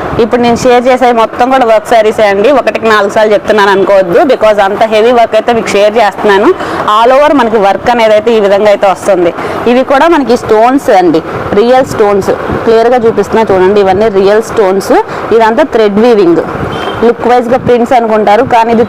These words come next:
థ్రెడ్ వీవింగ్ అనమాట. మంచి పింక్ షేడ్, లుక్ వైజ్గా రెడ్ లాగా అనిపిస్తుంది. మనకి నీ లెంత్ వరకు అయితే వస్తుంది. ప్రతి బ్లౌజ్కి కూడా మనకి వర్క్ అయితే వస్తుందండి. శారీస్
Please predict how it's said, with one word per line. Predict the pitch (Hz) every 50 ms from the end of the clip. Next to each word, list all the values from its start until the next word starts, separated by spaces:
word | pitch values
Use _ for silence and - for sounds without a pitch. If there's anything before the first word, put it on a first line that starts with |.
| -
థ్రెడ్ | 208 208 196 190 185 196
వీవింగ్ | 233 226 214 208 202 185 170
అనమాట. | 165 170 160 151 - - - - - - - - - - - - - - - - - 208
మంచి | 208 226 247 262 - 311 285 214 - - -
పింక్ | - 240 254 269 311 294 -
షేడ్, | 269 226 208 202 220 339 427 415 311
లుక్ | 269 - - - 254
వైజ్గా | 247 233 240 233 240 226 208
రెడ్ | 202 196 202 214
లాగా | 226 226 220 202
అనిపిస్తుంది. | 196 185 185 - - - 196 185 185 208 294 415 480 - - - - - - - -
మనకి | 220 220 220 226 254 240 220 220
నీ | 220 233 247 247
లెంత్ | 240 240 247 226 240 226 214
వరకు | 214 208 208 - 240
అయితే | 247 247 214 190
వస్తుంది. | 190 - - 196 - 175 - - - - - - - - -
ప్రతి | 226 220 214 - 269 262 240
బ్లౌజ్కి | 247 233 240 233 240 262 - - 240
కూడా | 233 277 311 320
మనకి | 277 254 247 226 196
వర్క్ | 196 196 - - 240 240
అయితే | 226 240 226 196
వస్తుందండి. | - - - 214 196 185 185 175 170 165 175 165 - - - - - - - - - - -
శారీస్ | 226 208 202 208 226 262 247